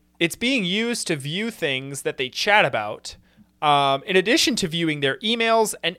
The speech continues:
everything within Google's G Suite. Now it's called the Google Workspace. Everything within Google Workspace. There's a lot of things. Look up Google Workspace. You'll see all the things that are included in Google Workspace. All of that is now tracked by this school through a tool called Gaggle.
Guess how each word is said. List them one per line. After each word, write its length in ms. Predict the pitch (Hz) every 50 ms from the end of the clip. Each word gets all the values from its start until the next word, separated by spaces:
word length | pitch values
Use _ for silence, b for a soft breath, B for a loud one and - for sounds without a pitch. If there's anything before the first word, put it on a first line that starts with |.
| _ _ -
everything 540 | 208 220 247 240 269 285 262 - 240 220 202
within 500 | 196 190 - 190 190 196 185 185 185 175
Google's 440 | 143 190 196 190 175 170 160 143 135
G 260 | 135 - 170 175 175
Suite. 400 | - - - 156 151 139 139 139
Now 160 | 143 143 143 139
it's 100 | 135 -
called 180 | - 151 139
the 60 | 135
Google 320 | 131 151 139 123 135 127 123
Workspace. 640 | 139 143 139 - - - 113 104 101 90 - - -
Everything 320 | 180 190 226 226 247 233
within 280 | 220 208 180 180 156 147
Google 280 | 156 180 185 180 165 147
Workspace. 580 | 160 170 160 - - - 113 92 - - - -
There's 160 | 190 190 160
a 60 | 120
lot 520 | 123 123 127 135 143 156 160 151 139 -
of 80 | 123 -
things. 320 | - 143 113 104 135 -
Look 160 | 151 175 175 220
up 120 | 208 160
Google 260 | 185 185 170 165 143
Workspace. 560 | 139 143 147 - - - 190 196 196 - - B B B B B B B
You'll 140 | 160 185 185
see 220 | - 196 175 - - -
all 380 | 151 165 185 196 202 202 202
the 100 | 190 190
things 260 | - 202 190 185 175
that 100 | 170 165
are 40 | 165
included 400 | 160 151 - - 170 160 156 147 143
in 80 | 143 135
Google 240 | 147 139 143 139
Workspace. 580 | 131 139 139 135 - - 131 107 104 - - - _ _ _ _
All 260 | - 160 170 190 196 180
of 100 | 151 117
that 360 | 120 110 104 98 90 - - - _ _ _ -
is 160 | 147 143 139
now 140 | 139 131 127
tracked 440 | - - - - 156 147 - - -
by 140 | 139 127 120
this 180 | 123 127 -
school 320 | - - - 170 143 123 117
through 160 | - - 131
a 40 | 123
tool 320 | - - - 139 131 127
called 300 | - - 127 113 113 - -
Gaggle. 400 | - 120 113 113 - 78 -